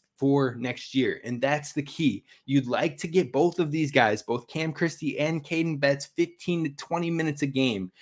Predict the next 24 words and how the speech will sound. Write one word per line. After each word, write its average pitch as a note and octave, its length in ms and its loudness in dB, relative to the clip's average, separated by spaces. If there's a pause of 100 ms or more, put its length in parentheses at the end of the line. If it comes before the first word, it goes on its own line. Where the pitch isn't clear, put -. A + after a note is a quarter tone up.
(160)
and C#3 120 2
allow C3+ 380 0
them D#3 260 0
to C#3+ 160 -2
start D3 640 0 (140)
finding D3 440 2
their B2 140 0
spots - 720 0 (240)
and C3+ 280 4
in-game C#3 600 2
experience. - 800 -2 (640)
Now, B2+ 340 -2 (300)
although F3 400 4
they G3 160 6
might F#3+ 280 -2
not G3 220 0
start - 600 0
in A#2+ 120 0
this A2 180 -4
season, G#2 360 -6
they B2+ 100 2
may F#3+ 200 4
not G3+ 200 2
start F#3+ 360 2